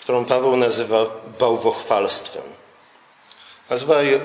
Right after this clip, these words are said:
ją bałwochwalstwem ze względu na to, że człowiek, dla człowieka chciwego to właśnie pieniądze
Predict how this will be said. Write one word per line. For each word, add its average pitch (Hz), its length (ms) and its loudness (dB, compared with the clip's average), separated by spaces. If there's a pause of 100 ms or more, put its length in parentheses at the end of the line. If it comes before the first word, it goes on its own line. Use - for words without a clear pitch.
ją 135 240 0
bałwochwalstwem 131 1000 -2
ze 110 100 -4
względu 113 440 -2
na 123 140 -2
to, 123 140 -2
że 113 180 0 (360)
człowiek, 135 520 0 (1160)
dla 117 200 -2
człowieka 135 460 -2
chciwego - 760 -4
to 110 140 -10
właśnie 117 300 -6
pieniądze 151 560 -6